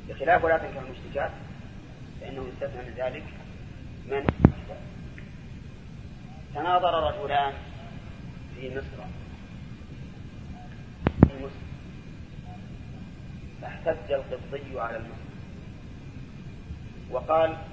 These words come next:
"لماذا تستحلون نساءنا؟" ترى القبطي قصر: "لماذا تستحلون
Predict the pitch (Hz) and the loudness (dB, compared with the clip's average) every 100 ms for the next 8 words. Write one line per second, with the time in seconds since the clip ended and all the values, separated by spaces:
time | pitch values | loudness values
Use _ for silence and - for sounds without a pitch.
0 | - - - - - - - - - 135 | -8 -8 -8 -10 -10 -10 -10 -10 -8 -2
1 | 175 165 147 131 - - - - - - | 2 4 4 2 0 -6 -6 -8 -8 -6
2 | 139 127 120 117 - 113 113 139 160 - | -4 -4 -4 -6 -2 -2 0 0 0 -2
3 | 151 135 - - - - - 110 120 123 | -8 -8 -10 -10 -8 -8 -6 -6 -6 -4
4 | 123 131 131 135 131 131 135 - - - | 0 2 2 0 -4 -4 -4 -2 -4 -4
5 | - - - - - - - - - - | -8 -8 -10 -10 -10 -10 -10 -10 -10 -2
6 | - 160 156 151 151 151 151 143 - 123 | 6 8 8 10 10 8 4 -2 -2 -2
7 | 127 135 113 131 135 | -4 -4 -8 -6 -4